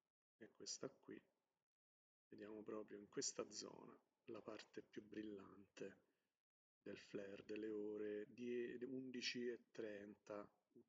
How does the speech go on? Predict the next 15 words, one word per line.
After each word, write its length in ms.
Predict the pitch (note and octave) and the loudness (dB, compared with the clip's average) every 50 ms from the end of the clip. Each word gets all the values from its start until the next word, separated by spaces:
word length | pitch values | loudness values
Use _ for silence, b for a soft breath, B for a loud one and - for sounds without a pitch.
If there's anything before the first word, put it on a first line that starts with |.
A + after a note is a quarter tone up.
| _ _ | _ _
T, 220 | - A2+ G#2 G#2 | -4 -4 -4 -2
quindi, 260 | G#2+ G#2+ G#2 G#2+ G#2+ - - | -4 -6 -8 -8 -12 -14 -14
eh, 180 | A2+ A2 A2 A2 | -10 -8 -4 -2
undici 340 | B2 B2+ C3 A#2+ A2 - A#2 | 0 0 0 0 0 0 -2
e 60 | - - | -4 -6
trenta, 440 | - - G#2 G2+ G#2+ G#2 - - A2 | -6 -6 -6 -6 -6 -10 -14 -16 -16
quindi 240 | - - A2 G#2+ G#2+ | -14 -12 -12 -10 -8
le 120 | G#2 G#2+ | -8 -6
nove 200 | A2+ A2+ A2+ A2+ | -4 -4 -4 -6
e 80 | A2 G#2 - | -6 -10 -12
trenta 520 | - - G#2 G2 G#2 G2+ G2+ _ - A2+ - - _ _ _ _ _ _ _ _ _ _ _ _ _ _ _ | -12 -10 -10 -10 -10 -14 -18 _ -16 -16 -16 -16 _ _ _ _ _ _ _ _ _ _ _ _ _ _ _
del 180 | - A2 G#2+ - | -10 -10 -10 -6
tempo 360 | - - A2 G#2+ - - A#2+ | -4 -4 -4 -4 -4 -6 -6
universale. 680 | G#2+ G#2+ G#2+ G#2 G#2+ - - - - - - - - - - | -6 -4 -6 -6 -4 -2 -2 -2 -2 -4 -6 -8 -10 -12 0
Questo 800 | - G3 F3+ D3 - - - - - C3 B2 A#2+ B2 - - - | 4 4 6 6 6 4 2 4 4 4 6 6 4 0 -4 -12